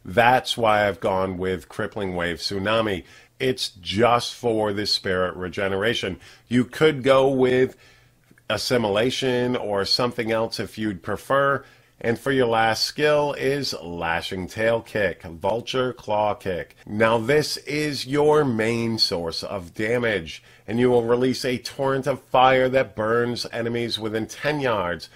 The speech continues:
for seven hundred fifty-five percent weapon damage as fire, and an additional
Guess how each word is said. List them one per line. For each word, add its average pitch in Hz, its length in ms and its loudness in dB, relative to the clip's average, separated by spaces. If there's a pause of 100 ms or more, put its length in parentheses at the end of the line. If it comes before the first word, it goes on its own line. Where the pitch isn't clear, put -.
(160)
for 135 300 0
seven 131 340 2
hundred 123 320 0
fifty-five 117 800 0
percent 117 480 -2
weapon 113 340 -2
damage 113 480 -2 (340)
as 123 500 0
fire, 101 600 0
and 147 500 -2 (520)
an 120 160 2
additional 113 920 0